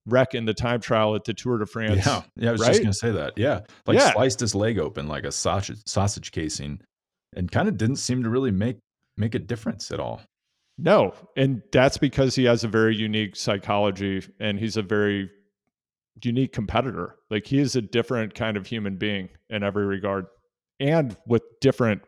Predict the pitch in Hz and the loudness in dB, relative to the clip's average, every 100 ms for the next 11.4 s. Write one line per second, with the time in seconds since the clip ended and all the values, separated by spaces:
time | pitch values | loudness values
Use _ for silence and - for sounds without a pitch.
0 | _ - 156 151 101 - 120 101 85 _ | _ 0 2 4 2 2 2 2 -2 _
1 | 113 107 107 - 107 92 - - 95 78 | 0 2 2 0 -4 -4 -8 -2 0 0
2 | 78 78 71 _ _ 85 101 131 90 82 | -4 -6 -10 _ _ -2 0 2 0 -2
3 | 80 80 - - 80 73 - 85 82 - | -2 -4 -6 -6 -6 -6 -8 -8 -6 -8
4 | - 80 73 76 76 80 78 78 78 76 | -6 -6 -6 -6 -4 -6 -6 -8 -10 -12
5 | - - 73 73 80 78 71 - 76 76 | -12 -10 -8 -8 -8 -8 -8 -10 -10 -8
6 | 76 - 73 - 78 76 73 71 - _ | -10 -8 -8 -8 -10 -8 -8 -10 -12 _
7 | _ _ _ _ 95 117 113 110 104 - | _ _ _ _ -4 -4 -2 -2 -2 -4
8 | 87 80 82 82 78 87 87 85 73 76 | -8 -8 -6 -6 -4 -4 -4 -6 -8 -8
9 | 104 107 101 - - 85 87 82 76 87 | -4 -2 -2 -6 -10 -12 -8 -6 -6 -4
10 | 85 73 87 92 104 262 190 - - 110 | -4 -4 -6 -4 -2 -2 -2 0 0 0
11 | 92 92 87 82 | 0 0 0 -4